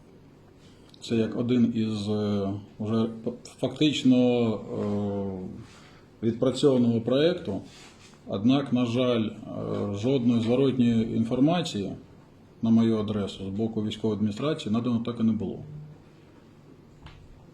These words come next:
Посадовці здійснюють переписку з Кіровоградською обласною адміністрацією, е,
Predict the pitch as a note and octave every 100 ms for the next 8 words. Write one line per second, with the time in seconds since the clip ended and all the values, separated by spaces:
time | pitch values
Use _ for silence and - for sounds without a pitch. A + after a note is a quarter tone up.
0 | - - A2+ A#2+ B2 B2+ A#2 A2+ G#2 G#2+
1 | A#2 A2+ A2+ A2 A#2+ A2+ A2+ A#2 G#2 -
2 | G2 F#2+ - - A2+ G#2 G#2 A2+ A2 G#2
3 | A2+ A2+ D#3+ E3 C3+ B2+ B2+ C3 A#2 A2
4 | A#2 - A2 G#2 G2+ F#2+ G2 - - -
5 | - - - - - - - - -